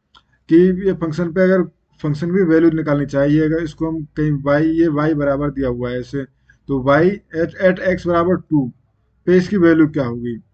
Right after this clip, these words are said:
एक्स बराबर टू पे अगर वैल्यू इसकी निकालना चाहें, तो जैसे यहाँ पे एक्स की value put की, तो टू का cube plus two square plus one यानी थर्टीन।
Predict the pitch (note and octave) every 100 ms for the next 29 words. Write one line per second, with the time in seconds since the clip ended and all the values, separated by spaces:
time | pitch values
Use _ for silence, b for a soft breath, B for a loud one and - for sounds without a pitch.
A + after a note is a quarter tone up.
0 | _ _ _ _ D3 E3 D#3+ F3+ F3+ F3+
1 | F3 F#3 F3 E3+ F3 F3 E3+ D#3 E3 D#3
2 | D#3+ D#3 D#3 E3 F3+ E3+ D#3+ F3 D3 C3+
3 | F3 F3 D3 D3+ - _ - D#3+ E3 D3+
4 | D#3 E3+ F3+ F3+ - E3 D#3+ E3+ D#3+ F3+
5 | F3+ E3+ D#3+ D#3 D#3 D3+ F3+ F3 D#3 C#3
6 | C3+ C#3 F3 F#3 C3+ A#2+ - A#2+